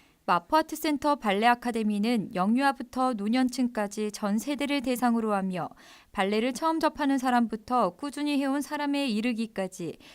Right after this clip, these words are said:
다양한 숙련도의 수강생들을 수용할 수 있도록 열여덟 개 강좌를 세분화해 설계했습니다.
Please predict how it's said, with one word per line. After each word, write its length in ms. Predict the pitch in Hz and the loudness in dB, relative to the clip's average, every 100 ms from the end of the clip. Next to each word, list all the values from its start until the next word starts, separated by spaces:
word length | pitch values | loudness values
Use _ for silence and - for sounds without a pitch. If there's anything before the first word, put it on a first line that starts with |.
| - | -16
다양한 400 | - 190 196 226 | -2 0 2 0
숙련도의 600 | 247 320 311 311 294 285 | 0 -2 0 0 0 0
수강생들을 720 | 277 285 269 269 254 240 254 277 | 0 0 0 2 0 0 -2 -4
수용할 400 | - 320 311 277 | -4 -2 -2 -2
수 140 | - | -2
있도록 560 | 220 - 190 208 226 - - - - | -4 -4 -4 -2 -4 -6 -20 -18 -2
열여덟 440 | 190 202 240 277 | 2 2 2 0
개 120 | 277 269 | 0 0
강좌를 540 | 247 233 233 262 285 | 2 2 2 0 -2
세분화해 640 | - 302 302 294 262 262 | -4 -4 0 2 2 0
설계했습니다. 1120 | 262 262 254 247 226 - 214 180 160 151 135 | -2 -4 -2 -2 -2 -2 -2 -2 -6 -6 -6